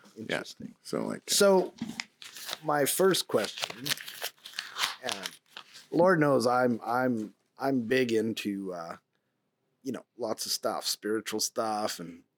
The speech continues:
Speaker 2: but I'm also somewhat of a skeptic. So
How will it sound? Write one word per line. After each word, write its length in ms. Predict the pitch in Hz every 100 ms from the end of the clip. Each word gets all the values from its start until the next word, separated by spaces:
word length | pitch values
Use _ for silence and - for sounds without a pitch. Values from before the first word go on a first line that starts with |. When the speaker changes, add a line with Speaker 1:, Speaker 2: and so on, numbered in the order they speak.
| _ - - _
Speaker 2:
but 120 | 120
I'm 140 | 117 127
also 320 | 143 - 127
somewhat 420 | - - 117 107
of 80 | 101
a 40 | 90
skeptic. 520 | - 107 98 - -
So 500 | - 113 107 104 92